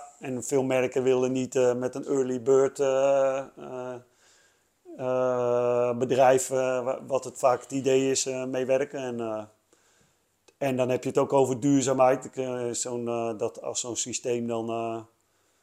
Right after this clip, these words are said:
of, en dan, en of prijs bedoel ik dan meer, maar dan heb je bijvoorbeeld dat als zo'n kettingtandwielsysteem consumentenprijs tweehonderdvijftig kost en je hebt, eh, setjes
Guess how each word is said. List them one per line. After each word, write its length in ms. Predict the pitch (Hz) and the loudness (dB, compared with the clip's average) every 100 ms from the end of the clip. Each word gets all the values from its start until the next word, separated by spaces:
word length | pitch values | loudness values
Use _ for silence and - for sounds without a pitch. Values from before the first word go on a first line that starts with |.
| _ _ _ | _ _ _
of, 220 | 113 - | -10 -8
en 220 | 135 123 | -6 -2
dan, 160 | 120 120 | 0 0
en 100 | 127 | -2
of 240 | 120 117 - | -2 -2 2
prijs 380 | 135 123 127 | 6 6 4
bedoel 300 | - 123 127 | -2 -4 -4
ik 120 | 123 - | -2 -2
dan 160 | 127 | -2
meer, 320 | 131 131 147 | 0 0 -2
maar 180 | 143 120 | -2 -2
dan 200 | 117 113 | -2 -4
heb 200 | 113 113 | -4 -6
je 100 | 120 | -8
bijvoorbeeld 420 | 104 107 113 113 _ | -10 -4 -2 -4 _
dat 240 | - 113 - | -8 -6 -6
als 200 | 117 - | -4 -4
zo'n 160 | 117 | -4
kettingtandwielsysteem 1400 | - 117 120 123 120 120 117 - 107 123 117 117 131 - _ | -8 -10 -6 -4 -2 -4 -6 -6 -6 -4 -4 -6 -8 -18 _
consumentenprijs 800 | - 117 123 123 120 - 123 117 | -10 -8 -6 -6 -8 0 0 2
tweehonderdvijftig 720 | 127 123 120 - 139 135 - | 0 0 -2 2 4 2 -2
kost 320 | - 120 139 - _ _ _ _ _ _ - | -2 -2 -2 -10 _ _ _ _ _ _ -10
en 260 | 123 120 | -4 -2
je 80 | 120 | 2
hebt, 220 | 120 - | 0 0
eh, 260 | 120 117 117 | 0 2 0
setjes 800 | 117 131 120 120 - - - - | 0 -2 -2 -6 -4 -4 -4 -4